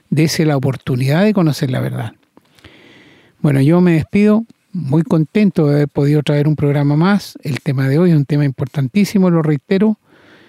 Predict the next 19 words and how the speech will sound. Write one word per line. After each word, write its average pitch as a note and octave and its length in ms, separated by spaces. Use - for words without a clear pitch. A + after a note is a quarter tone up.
y C3+ 260
esperamos D3+ 440
que - 100
alguna D#3 320
persona F3 680
o C#3+ 140
varias, E3+ 380
ojalá, D3+ 480
puedan D3+ 560
entender C#3 760
qué D#3+ 80
significa D3+ 560
el C#3+ 80
pecado, G#3 600
cómo D3 220
nos C3+ 160
aparta D3 340
de C3 120
Dios F3+ 360